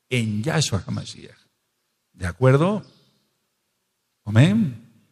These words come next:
Ahora, explicaba yo que hay hombres que nacemos para la fidelidad. Bueno, no estoy presumiendo, solamente estoy diciendo la verdad. Ahora, los que nacimos para ser fieles, tenemos que enseñar a otros qué es la fidelidad.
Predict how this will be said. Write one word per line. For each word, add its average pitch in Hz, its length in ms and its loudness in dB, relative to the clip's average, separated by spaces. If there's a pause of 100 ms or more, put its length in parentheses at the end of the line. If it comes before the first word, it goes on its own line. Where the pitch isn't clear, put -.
(360)
Ahora, 98 480 -2 (1300)
explicaba 170 580 -2
yo 175 220 -2
que 175 80 -10
hay 165 160 -2
hombres 165 260 -6
que - 100 -10
nacemos 135 420 -4
para 120 180 -4
la 113 140 -4
fidelidad. 147 720 -4
Bueno, 160 320 -2 (320)
no 165 200 0
estoy 180 220 -4
presumiendo, 175 580 -4
solamente 165 360 -4
estoy 170 180 -6
diciendo 156 300 -4
la 147 100 0
verdad. 156 420 0 (140)
Ahora, 120 240 2
los 120 180 -8
que 123 120 -8
nacimos 170 420 -4
para 110 220 -6
ser 160 180 -6
fieles, 147 580 -4 (480)
tenemos 160 360 0
que 170 80 -6
enseñar 151 360 -2
a 151 80 0
otros 151 440 0
qué 165 240 -2
es 170 120 0
la 156 120 0
fidelidad. 139 800 0